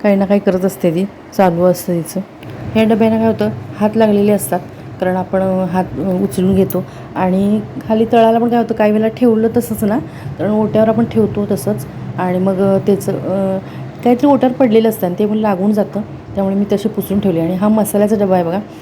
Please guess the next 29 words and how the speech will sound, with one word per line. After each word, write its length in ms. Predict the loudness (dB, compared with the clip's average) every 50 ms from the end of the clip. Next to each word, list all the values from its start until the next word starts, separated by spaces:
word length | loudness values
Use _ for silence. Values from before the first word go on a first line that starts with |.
| -20 -18 -6 -2
सगळे 360 | -2 -2 0 0 2 2 4
जे 100 | 2 2
काही 160 | 0 0 2
गरम 220 | 2 2 2 4 2
मसाले 300 | 2 2 2 0 0 0
आहेत 100 | -2 -4 -6
ते 160 | -6 -6 -4
असे 180 | -6 -4 -2 0
मी 160 | 0 0 0
एका 160 | 2 0 2
डब्यात 280 | 2 2 2 2 2 2 2
भरून 220 | 0 0 0 2
ठेवते 280 | 2 2 0 0 -2 -4 -6 -8 -14 -20 -20 -20 -20 -20 -18 -8 -4
की 280 | -2 0 0 0 -2 -2 -4 -10 -14 -6 -2
आयत्याला 360 | -2 0 0 2 0 0 2
पटकन 400 | 2 0 -2 0 0 2 4 4
घ्यायला, 260 | 4 4 2 0 -2
कारण 500 | -6 -8 -12 -16 -18 -12 -6 -2 -2 0
जे 80 | 0 0
जास्तीचे 480 | 2 2 2 2 2 -2 -2 0 0 0
आणतात 180 | 2 0 0 2
ते 100 | 2 2
वेगळ्या 240 | 4 4 4 4 2
डब्यात 200 | 2 2 0 0
ठेवते, 540 | 0 -2 -4 -4 -4 -6 -6 -8 -12 -20 -20 -16 -6 -2
पण, 220 | 0 0 2 2
अ, 260 | 2 2 0 0 2
लागतात 400 | 2 2 2 2 0 0 -2 -2 0 0
नेहमी 240 | 0 0 0 -2